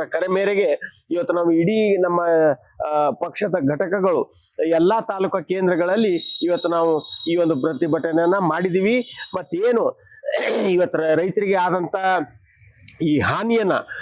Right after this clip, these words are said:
ಅವ್ರು ಭರಪಾಯಿ ಮಾಡ್ಕೊಡ್ಬೇಕು. ಮತ್ತೆ ಕಳೆದ ಸಾಲಿನಲ್ಲಿರುವಂತ ಇನ್ಶೂರೆನ್ಸ್ ಹಣ ಕೂಡ ಇನ್ನೂ ಬಂದಿಲ್ಲ.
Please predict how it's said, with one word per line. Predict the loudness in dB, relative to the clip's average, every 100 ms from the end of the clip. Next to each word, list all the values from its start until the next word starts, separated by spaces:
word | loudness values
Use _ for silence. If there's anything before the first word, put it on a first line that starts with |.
| -8 -6
ಅವ್ರು | -2
ಭರಪಾಯಿ | -2 -2 -4 -2 0
ಮಾಡ್ಕೊಡ್ಬೇಕು. | 0 0 0 0 -2 -2 -2 -2 -4 -14 -10
ಮತ್ತೆ | -6 -6
ಕಳೆದ | -4 0 2 2 4 4 4 2
ಸಾಲಿನಲ್ಲಿರುವಂತ | -2 -2 0 2 2 2 0 -2 -2 0 2 2
ಇನ್ಶೂರೆನ್ಸ್ | 2 2 2 2 0
ಹಣ | 0 0
ಕೂಡ | -2 -2
ಇನ್ನೂ | 0 2 2
ಬಂದಿಲ್ಲ. | 0 0 0